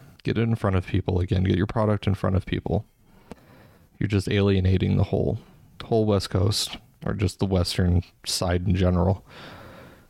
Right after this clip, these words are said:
I, I understand why venues is a kind of a hassle, um, the distance, but, I mean, there's guys that fish pro from out west, and I, rarely do I hear them complaining,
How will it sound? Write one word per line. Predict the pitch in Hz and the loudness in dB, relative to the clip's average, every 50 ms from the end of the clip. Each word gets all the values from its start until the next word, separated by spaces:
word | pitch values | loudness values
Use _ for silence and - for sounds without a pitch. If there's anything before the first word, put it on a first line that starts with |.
| _ _ - - | _ _ -8 -6
I, | 101 - - | -6 -4 -2
I | 107 104 104 | 0 2 2
understand | 107 107 101 95 - - 107 101 95 92 | 2 2 2 0 0 0 -2 0 0 0
why | 95 95 92 95 | 0 2 2 2
venues | 92 92 98 95 98 98 98 95 95 95 104 | 2 2 2 2 2 4 4 4 2 2 2
is | 95 92 101 | 0 2 2
a | 95 - _ - | 0 -2 _ -4
kind | - 101 92 92 | -2 0 0 2
of | 92 92 | 0 0
a | - | -2
hassle, | - 95 90 85 - - 101 95 92 92 90 - - - - - _ | -2 -2 -2 -2 0 0 0 0 0 0 -2 -4 -8 -14 -20 -12 _
um, | - 95 90 90 90 92 90 90 - 110 - - - _ _ _ _ _ _ _ _ _ _ _ _ _ _ _ _ _ _ _ _ - | -2 0 2 2 2 2 0 0 -2 -2 -4 -8 -16 _ _ _ _ _ _ _ _ _ _ _ _ _ _ _ _ _ _ _ _ -6
the | 98 95 | -4 -4
distance, | 92 - 98 90 - - - 92 90 98 - - - - - - - - | -2 -2 -2 -2 -2 -2 0 0 0 0 0 -4 -4 -4 -4 -4 -2 -2
but, | - 95 92 90 - - _ _ _ _ _ _ _ - | 0 0 0 0 -2 -6 _ _ _ _ _ _ _ 0
I | - 92 | 2 4
mean, | 90 90 87 | 6 6 6
there's | 90 92 - | 4 2 2
guys | - 95 92 90 85 - - - - - - | 0 0 0 0 0 0 -2 -6 -8 -6 -4
that | 92 92 - - - - | -4 -4 -4 -6 -12 -12
fish | - - 92 87 - - - _ _ _ - | -6 -4 -4 -2 -2 -4 -6 _ _ _ -8
pro | - - 87 90 92 98 | -4 -2 0 2 2 0
from | - - - 92 90 92 95 90 - - | 0 -2 0 2 2 4 2 2 0 -2
out | 113 - - - | -4 -4 -2 -2
west, | 90 92 95 - - - - | 0 0 0 -2 -4 -4 -2
and | - 90 92 - - | -2 0 0 0 0
I, | - 92 92 - - _ _ _ _ - - - _ - | 0 0 0 -2 -4 _ _ _ _ -14 -14 -14 _ -4
rarely | 98 104 117 139 151 147 147 135 123 | -2 0 0 2 2 2 2 2 2
do | 113 117 113 120 | 2 2 2 2
I | 107 | 2
hear | 98 101 107 113 113 | 0 2 2 2 2
them | 104 101 101 107 104 | 2 2 2 2 2
complaining, | - 98 90 - - 95 95 95 92 92 - 98 | 2 0 0 0 0 0 2 2 2 0 0 -2